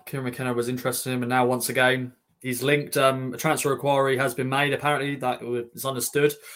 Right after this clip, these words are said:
Um, he played against us a few weeks back, of course, in the town win against Peterborough. Um,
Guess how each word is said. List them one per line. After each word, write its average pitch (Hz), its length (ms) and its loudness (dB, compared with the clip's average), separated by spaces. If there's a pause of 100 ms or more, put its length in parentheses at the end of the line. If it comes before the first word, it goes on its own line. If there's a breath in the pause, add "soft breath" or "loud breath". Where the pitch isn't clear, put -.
(300 loud breath)
Um, 160 480 6 (480)
he 151 60 -6
played 165 180 6
against 156 240 4
us 156 300 2
a 135 80 -8
few 156 120 -2
weeks 170 200 -2
back, 127 320 -2
of 120 60 -16
course, 131 260 -8
in 127 80 -8
the 123 100 -6
town 135 260 -6
win 135 120 -4
against 120 280 -6
Peterborough. 117 540 -4 (140)
Um, 117 520 -6